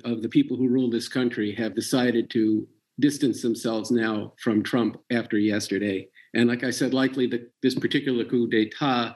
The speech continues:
or a self coup, auto coup, will be defeated, although it's not over yet. And there's a lot of damage he can do in thirteen days.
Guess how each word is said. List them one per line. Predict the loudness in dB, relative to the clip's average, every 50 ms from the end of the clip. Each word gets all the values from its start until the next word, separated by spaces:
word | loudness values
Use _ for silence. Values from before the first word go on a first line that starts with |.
| -10 -6
or | -6 -4
a | -4 -2
self | -2 0 2 2 2 2 0 -2
coup, | -4 -4 -2 -2 -2 -2 -2
auto | 0 2 2 2 2 0
coup, | 0 -2 -2 -2 -2 -6 -14 -20 -20 -14 -4 2
will | 4 4 4 4 0
be | 0 2 2 4 4 2 0 -2 -2
defeated, | -2 0 2 4 4 4 2 0 -6 -12 -10
although | -8 -6 -6 -4 -4 -4 -2 0
it's | 0 0 2 4 2
not | 2 2 0 -4 -4
over | -4 -4 -2 -2 0
yet. | 0 2 2 2 2 0 -2 -6 _ _ _ -20 -20 -18 -8 -2
And | 2 2 4 4
there's | 4 2
a | 2 0
lot | 0 0 -2
of | -2 -2 0
damage | 0 2 2 2 2 0 0 -2
he | -4 -4
can | -4 -2 -2 0 2
do | 4 4 4 2 0 -4 -6
in | -6 -6
thirteen | -2 0 0 0 0 -2 -2 -2 0 0 0
days. | 0 0 0 0 -2 -4 -6 -8 -10